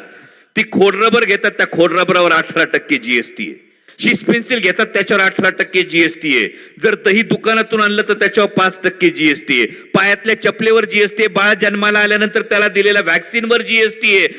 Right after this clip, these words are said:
आणि माणूस गेल्यानंतर जे तिरडीवर कापड अंथरावं लागतं ना, त्या कापडावर बी जीएसटी आहे.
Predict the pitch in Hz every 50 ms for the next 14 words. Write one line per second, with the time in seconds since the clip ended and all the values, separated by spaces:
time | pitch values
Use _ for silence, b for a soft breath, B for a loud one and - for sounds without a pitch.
0 | B B 202 208 208 190 190 196 202 214 214 196 165 202 208 208 208 196 196 202
1 | 196 - 208 196 170 202 196 - - 214 208 208 202 208 202 208 196 - - 190
2 | 196 196 - 208 208 196 196 185 - - 196 196 190 185 185 185 180 - - 190
3 | 185 190 220 262 262 B B B B - 208 190 - - - 190 202 202 - 208
4 | 208 196 185 175 165 156 160 156 - - 135 131 127 120 - - - 117 117 127
5 | - - _ _